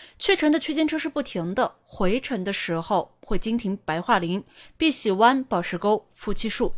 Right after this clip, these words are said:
金三角、石门等景点。这里有一个需要注意的地方：碧玺湾和夫妻树这两个点儿不一定会停留，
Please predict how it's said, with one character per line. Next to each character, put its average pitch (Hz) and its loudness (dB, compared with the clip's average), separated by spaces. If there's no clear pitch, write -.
金 208 -4
三 226 0
角、 214 0
石 - -2
门 202 0
等 190 -2
景 170 -2
点。 170 -2
这 392 6
里 370 6
有 302 8
一 190 4
个 247 -2
需 - -2
要 302 6
注 320 0
意 302 4
的 185 -2
地 180 0
方： 160 -6
碧 370 8
玺 - 2
湾 254 4
和 320 0
夫 339 -2
妻 339 0
树 320 0
这 214 -2
两 190 -2
个 185 -4
点 185 2
儿 - -4
不 233 -4
一 254 2
定 285 -2
会 165 -2
停 175 -4
留， 175 -4